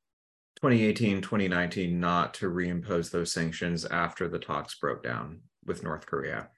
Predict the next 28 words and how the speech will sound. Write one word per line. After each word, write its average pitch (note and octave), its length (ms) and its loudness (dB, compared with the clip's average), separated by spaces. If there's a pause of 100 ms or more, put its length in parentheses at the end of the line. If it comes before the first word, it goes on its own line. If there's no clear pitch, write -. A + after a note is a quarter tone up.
(400)
And G#2 100 2
I G2 80 4
think G#2+ 220 6
this G2+ 220 6
is F#2 380 4
an G2+ 120 0
appropriate G2 500 6
time F#2+ 200 2
to F2 60 -2
circle F#2+ 340 2
back E2+ 280 2
to - 80 -4
the G2 100 2
vagaries F#2 640 4
of E2+ 120 -6
U F2+ 180 4
S E2 140 0
politics E2 640 2
that F2+ 140 2
we F2 80 -2
talked F2 280 4
about E2+ 240 2
at E2+ 80 -4
the F2 60 -2
beginning F2 380 0
of E2 100 -2
our D#2 100 -2
conversation. - 760 -6